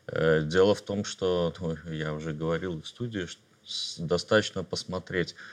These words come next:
буквально несколько часов вот их этот телемарафон с рекламными вставками, с рекламой продукции, даже в-, с какими-то роликами, значит, э, для детей. Э, ш-, и волосы на голове начинают шевелиться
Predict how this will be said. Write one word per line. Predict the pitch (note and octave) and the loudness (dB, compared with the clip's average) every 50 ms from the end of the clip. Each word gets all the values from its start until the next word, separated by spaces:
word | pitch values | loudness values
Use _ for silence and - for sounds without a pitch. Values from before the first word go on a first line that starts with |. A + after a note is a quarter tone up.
| - - - | -18 -8 -6
буквально | E2 F2 - - G2 F#2+ F#2 F#2 F#2 | -6 -4 2 6 6 6 6 6 2
несколько | F#2 F#2+ F2+ - - - D#2+ - - - | 2 2 2 2 0 -6 -4 -4 -4 -6
часов | - - F2+ - - F2+ D2 D2 | -4 -4 -4 0 0 0 0 0
вот | E2 E2 - - | -2 -4 -4 -2
их | E2+ E2 - - E2 | -6 -6 -4 -4 -6
этот | D#2 - C#2 - _ | -4 -4 -6 -6 _
телемарафон | - - F2+ E2+ D#2+ D#2+ D#2 D#2 D#2 D#2+ E2+ - - - C#3+ C#3+ C#3 C3 | -4 2 4 4 6 6 4 2 4 4 2 2 2 -2 -2 0 0 -2
с | - - - - - - - - - | -4 -6 -6 -6 -6 -6 -6 -4 -2
рекламными | - - - - - - A2 A2 A2+ A2+ A2 G#2+ G#2+ G2 | -2 -2 -4 -4 2 6 6 6 8 6 6 6 4 2
вставками, | - - - - E2 D#2+ E2 D#2+ - - - D2+ D#2 D2+ - - - - - - | 0 -2 0 4 4 6 6 4 0 -4 -4 -2 -2 -2 -6 -10 -16 -18 -14 -8
с | - - F#2+ | 2 4 4
рекламой | F2+ F2+ - G#2 G2+ G#2 G#2+ A2+ A2 G#2+ | 4 4 4 4 6 6 6 6 4 2
продукции, | - - G#2 G#2 F#2 F2 F#2 F#2+ G#2+ G#2 - - - - F2 D#2 D#2 | 2 4 4 4 4 4 0 0 0 0 -4 -8 -6 -2 -2 0 2
даже | D2+ D2+ D2 D#2 D#2 D2 - - - | 2 0 0 0 -4 -8 -8 -12 -8
в-, | D2+ D2 D2 D2 - - - - - | -6 -4 -4 -6 -6 -10 -12 -12 -10
с | - - - | -12 -10 -4
какими-то | - F2 - - G#2+ G#2 G2 - - G2 | -4 -4 0 2 2 2 2 6 6 6
роликами, | F2+ F2 E2 F2 F#2+ F#2+ F2 - - - D#2+ D#2 D#2+ D#2 D2+ C#2 | 6 6 6 6 4 4 2 -4 -4 -4 -2 0 0 0 0 -2
значит, | D2 D2+ D#2 D2 D2 - - D#2 - _ - | -4 -6 -6 -6 -6 -6 -10 -12 -12 _ -6
э, | D2 D2 D2 D2 D2 D2 C#2+ D2 | -4 -2 -2 -2 -2 -2 -4 -4
для | D2 E2+ F#2 E2 | -2 -2 -2 -2
детей. | D2 E2 E2+ D#2 - - F#2 F#2 G2 G2+ G2+ - - - - - - _ - - | -2 -4 -6 -6 -4 -2 -2 0 0 -2 -4 -10 -20 -20 -20 -20 -20 _ -14 -8
Э, | E2 E2 D#2+ D#2+ D#2 D#2+ D#2+ D#2 D#2 D#2+ D#2+ D#2+ D#2 D#2 D#2+ D#2+ D#2 D#2 D2 - _ - | -4 -2 -2 0 0 0 0 2 2 2 2 2 2 2 2 2 0 -2 -4 -8 _ -12
ш-, | - - - - D2+ D2+ E2+ D#2 - - | -10 -10 -10 -10 -12 -12 -12 -14 -12 -8
и | - D#2+ D#2+ E2 | -6 -4 -2 -2
волосы | D2+ D2+ F#2 G2+ G#2+ A2+ A#2 G#2+ - - - F#2+ E2 | -2 2 6 6 8 8 8 6 6 2 -4 -4 -4
на | E2 E2 E2 D#2+ D#2+ | -4 -4 -4 -4 -4
голове | D2+ E2 E2 D#2+ E2 E2+ F#2 F#2+ | -2 0 0 0 2 0 0 -2
начинают | F#2+ F2+ E2+ - - E2+ E2+ E2+ F2 E2+ D#2+ | -4 -6 -10 -12 -10 -6 -4 -2 -2 -2 -4
шевелиться | - - - F2+ F#2 G2+ G2 F2+ D#2+ - - - C#2+ | -6 -8 -8 -6 -6 -6 -6 -6 -6 -8 -10 -10 -12